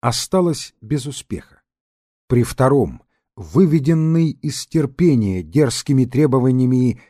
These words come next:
Яна Лутека Бржеского, Свидригайло дал ему пощёчину. В том же году, в тысяча четыреста тридцать первом, Бржеский опять приехал послом от Егайла. Опять говорил Свидригайлу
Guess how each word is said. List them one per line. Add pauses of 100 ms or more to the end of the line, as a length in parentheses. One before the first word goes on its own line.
(160)
Яна
Лутека
Бржеского, (340)
Свидригайло (240)
дал
ему
пощёчину. (600)
В
том
же
году, (300)
в
тысяча
четыреста
тридцать
первом, (380)
Бржеский (220)
опять
приехал
послом
от
Егайла. (440)
Опять
говорил
Свидригайлу